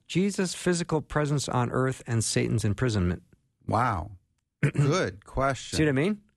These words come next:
Speaker 2: How much time do we have before
Speaker 1: Two more hours.
Speaker 2: Two more hours?
Speaker 1: Yeah.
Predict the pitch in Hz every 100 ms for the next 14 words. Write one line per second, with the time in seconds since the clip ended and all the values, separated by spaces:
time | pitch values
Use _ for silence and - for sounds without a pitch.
0 | - 147 170 - 165 175 190 180 165 190
1 | 131 123 - 123 - 135 151 143 110 98
2 | 113 - - - 131 127 123 143 120 110